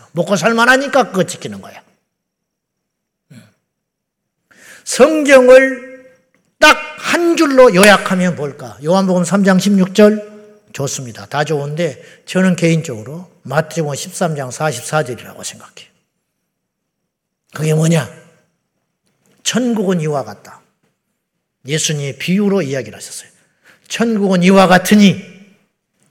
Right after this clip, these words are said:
어떤 농부가 밭을 갈다가 보화를 발견했다. 근데 그 밭이 자기 밭이 아니에요.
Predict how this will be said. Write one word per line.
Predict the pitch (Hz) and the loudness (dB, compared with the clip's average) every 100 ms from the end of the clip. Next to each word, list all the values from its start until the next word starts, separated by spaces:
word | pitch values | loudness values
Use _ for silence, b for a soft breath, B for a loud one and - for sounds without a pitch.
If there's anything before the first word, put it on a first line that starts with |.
| _ _ _ | _ _ _
어떤 | 160 170 208 196 | -6 0 2 2
농부가 | 208 214 208 196 | 2 4 4 4
밭을 | 208 208 240 | 2 0 0
갈다가 | 208 220 220 214 202 - - _ _ | 2 2 0 -2 -6 -10 -20 _ _
보화를 | - 160 147 139 | -4 0 0 -2
발견했다. | 120 120 107 104 - - _ _ - | -8 -12 -14 -16 -20 -20 _ _ -12
근데 | 143 147 | -8 -6
그 | 160 | 0
밭이 | 170 - | -2 -2
자기 | - 165 | -6 -4
밭이 | 170 156 - | -2 -2 -4
아니에요. | 101 104 - | -10 -14 -20